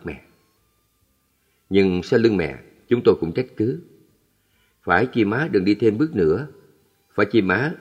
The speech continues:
gửi anh chị em mình vào cô nhi viện có lẽ còn tốt hơn, vân vân.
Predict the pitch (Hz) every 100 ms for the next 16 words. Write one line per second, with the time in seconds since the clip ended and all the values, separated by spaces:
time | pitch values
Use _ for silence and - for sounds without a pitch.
0 | - 87 120 110 101 101 110 90 87 -
1 | - _ _ 92 92 87 113 117 101 87
2 | 90 127 101 113 90 82 143 - 107 107
3 | - _ 113 92 92